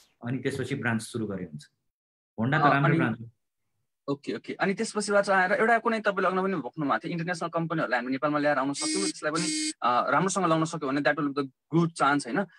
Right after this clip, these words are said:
Speaker 2: अनि एउटा
Speaker 1: Hmm।
Speaker 2: international कम्पनीलाई हामीले नेपालमा तानेर लिइराख्दाखेरि, हामीले नेपालमा एउटा फ्रेन्चाइजी लिएर आइराख्दाखेरि हामीले चाहिँ त्यहाँ के के प्रोसेसहरू रहन सक्छ र कसरी चाहिँ जान सक्छौँ हामी?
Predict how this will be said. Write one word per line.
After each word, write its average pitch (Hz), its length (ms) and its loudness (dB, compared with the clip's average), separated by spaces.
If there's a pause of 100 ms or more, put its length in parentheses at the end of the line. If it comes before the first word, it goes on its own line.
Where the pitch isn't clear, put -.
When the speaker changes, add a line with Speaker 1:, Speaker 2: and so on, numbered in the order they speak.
(160)
Speaker 2:
अनि 202 120 2
एउटा 247 180 2
Speaker 1:
Hmm। - 80 -2
Speaker 2:
international 240 400 0
कम्पनीलाई 214 480 2
हामीले 127 180 0
नेपालमा 208 480 4
तानेर 202 420 0
लिइराख्दाखेरि, 175 800 0
हामीले 139 240 2
नेपालमा 180 380 2
एउटा 170 220 2
फ्रेन्चाइजी 180 500 -2
लिएर 175 360 0
आइराख्दाखेरि 156 800 0 (320)
हामीले 175 280 2
चाहिँ 226 200 -2
त्यहाँ 214 240 0
के - 140 -10
के 330 120 2
प्रोसेसहरू 196 500 -2
रहन 131 240 2
सक्छ 139 220 -4
र 220 80 2
कसरी 220 300 0
चाहिँ 196 140 -2
जान 139 180 2
सक्छौँ 127 300 -8
हामी? 92 120 -10